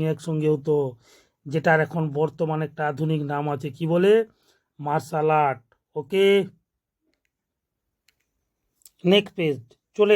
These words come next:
এসো, দেখো প্যান্থিয়ন। প্যান্থিয়ন হচ্ছে সকল দেবতা। পেন্টাথেলন, পেন্টাথেলন এটা জানো তোমরা সবাই, তবু বলছি দেখো, পাঁচটি প্রতিযোগিতা,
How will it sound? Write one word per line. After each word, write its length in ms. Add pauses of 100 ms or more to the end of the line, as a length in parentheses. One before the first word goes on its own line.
এসো, 140
দেখো 260 (760)
প্যান্থিয়ন। 640 (540)
প্যান্থিয়ন 560
হচ্ছে 320 (1000)
সকল 360 (140)
দেবতা। 440 (2250)
পেন্টাথেলন, 580 (320)
পেন্টাথেলন 540
এটা 180
জানো 220 (120)
তোমরা 220 (140)
সবাই, 320
তবু 140 (100)
বলছি 240
দেখো, 160 (640)
পাঁচটি 400 (140)
প্রতিযোগিতা, 560